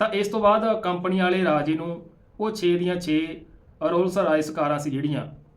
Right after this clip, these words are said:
ਉਹ ਗਿਫਟ ਕਰ ਜਾਂਦੇ ਆ, ਉਹ ਤੋਂ ਪੈਸੇ ਨਹੀਂ ਲੈਂਦੇ।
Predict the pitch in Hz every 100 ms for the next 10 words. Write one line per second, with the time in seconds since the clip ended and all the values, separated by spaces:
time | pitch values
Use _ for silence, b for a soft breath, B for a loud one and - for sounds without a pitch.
0 | - _ _ 226 190 175 190 180 151 151
1 | 156 165 175 175 B B 208 214 220 220
2 | 196 196 160 117 98